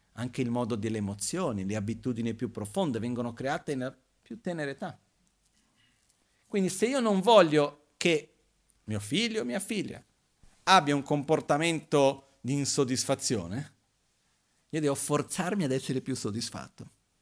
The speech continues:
Se io non voglio che un, il mondo in cui noi viviamo sia un mondo basato nell'insoddisfazione,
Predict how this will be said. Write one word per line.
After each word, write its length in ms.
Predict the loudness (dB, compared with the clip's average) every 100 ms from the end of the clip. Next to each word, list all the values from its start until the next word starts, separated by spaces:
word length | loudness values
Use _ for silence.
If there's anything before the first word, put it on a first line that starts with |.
| _ _ _ -20 -20 _ _ _ _ _ _ _ _ _ _ _ _ _ _ _ _ _ _ _ _ _ _ _ _ _ _ _ _ _ -4
Se 220 | 2 4
io 120 | 4
non 180 | 4 4
voglio 340 | 6 6 4
che 180 | 2 0
un, 240 | 0 0 2
il 100 | 4
mondo 340 | 4 4 2
in 120 | 0
cui 180 | 0 0
noi 160 | 2 2
viviamo 360 | 2 2 0
sia 300 | -2 -4 -2
un 100 | -2
mondo 320 | -2 -2 -2 -2
basato 540 | -2 -2 -4 -2 -4
nell'insoddisfazione, 1400 | -2 -2 -2 -2 -4 -4 -4 -6 -2 -2 -2 -4 -8 -12